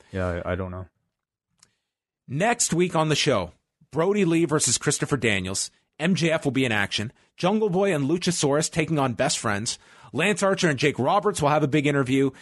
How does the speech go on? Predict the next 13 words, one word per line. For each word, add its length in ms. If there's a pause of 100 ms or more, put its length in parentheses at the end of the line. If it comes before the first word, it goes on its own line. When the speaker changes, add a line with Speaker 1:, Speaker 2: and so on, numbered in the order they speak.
(180)
Speaker 2:
And 100
then 80
we 60
have 100
a 40
four-way 600
with 280
Penelope 420
Ford, 380
Chris 240
Statlander, 580
Britt 240
Baker, 420